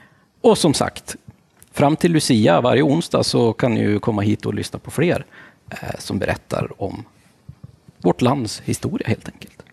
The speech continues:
Och jag vill faktiskt, eh, tacka en till. Tack till dig Tommy förresten också, det kan jag ju säga. Det är som vanligt.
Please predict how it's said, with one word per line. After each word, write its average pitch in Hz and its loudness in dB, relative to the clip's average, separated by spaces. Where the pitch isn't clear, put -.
Och 175 8
jag 190 6
vill 202 4
faktiskt, - -2
eh, 123 6
tacka - 0
en 123 4
till. 135 0
Tack 196 0
till 202 0
dig 240 6
Tommy 107 0
förresten - -6
också, 120 -6
det 185 2
kan - 2
jag 120 4
ju 107 2
säga. - -4
Det 147 4
är 143 2
som 113 -2
vanligt. 110 -4